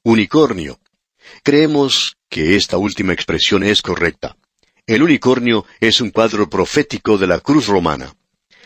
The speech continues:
Se pensaba que el unicornio era un animal mitológico. Uno lo encuentra en la mitología griega,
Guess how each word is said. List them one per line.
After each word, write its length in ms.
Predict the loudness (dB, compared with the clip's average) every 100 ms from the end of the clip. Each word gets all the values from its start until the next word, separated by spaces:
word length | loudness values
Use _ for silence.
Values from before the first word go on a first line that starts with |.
| _
Se 160 | 0 0
pensaba 480 | 0 2 2 0
que 80 | 0
el 60 | -2
unicornio 600 | -2 0 0 2 0 0
era 140 | 0
un 100 | 0
animal 400 | -2 -4 -2 0
mitológico. 840 | 0 -4 -2 0 0 -2 -8 -10 _ _ _ _
Uno 220 | -2 0
lo 80 | 2
encuentra 480 | 0 0 0 0 -2
en 60 | -2
la 80 |
mitología 560 | -2 -4 -6 -6 -2 -2
griega, 480 | 2 2 2 -2